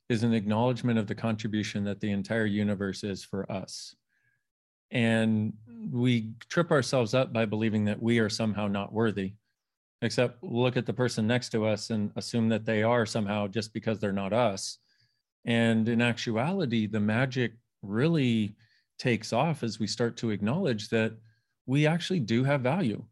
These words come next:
And also, if you look at it,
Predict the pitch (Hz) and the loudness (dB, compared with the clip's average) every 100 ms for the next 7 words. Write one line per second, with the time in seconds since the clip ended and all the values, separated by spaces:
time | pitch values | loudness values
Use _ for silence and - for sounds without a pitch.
0 | _ - 147 147 139 - - _ - 220 | _ 0 4 4 2 -2 -20 _ 0 0
1 | - 170 143 131 - 135 151 147 247 - | 2 4 4 2 -2 -2 0 2 2 2
2 | 165 135 127 | 2 2 0